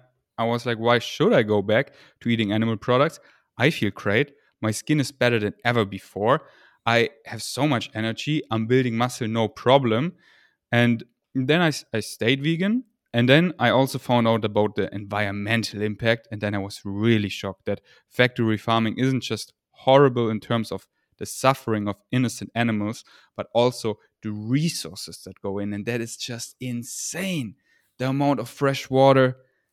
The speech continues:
land, energy, the waste it produces. Insane. And then I was like, "Okay,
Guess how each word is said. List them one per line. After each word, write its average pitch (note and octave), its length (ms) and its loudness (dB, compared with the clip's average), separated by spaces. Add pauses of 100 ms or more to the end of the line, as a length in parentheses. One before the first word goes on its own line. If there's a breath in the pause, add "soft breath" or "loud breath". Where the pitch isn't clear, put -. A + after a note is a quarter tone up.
(120)
land, C3 640 2 (520)
energy, C3+ 680 2 (300)
the A2 100 -4
waste C#3 600 2
it C3+ 100 -6
produces. C3+ 800 -2 (1120 soft breath)
Insane. F#3 1040 0
And C3 140 0
then D3 100 6
I D3 40 6
was C#3+ 160 4
like, C3 140 2
"Okay, A#2+ 320 2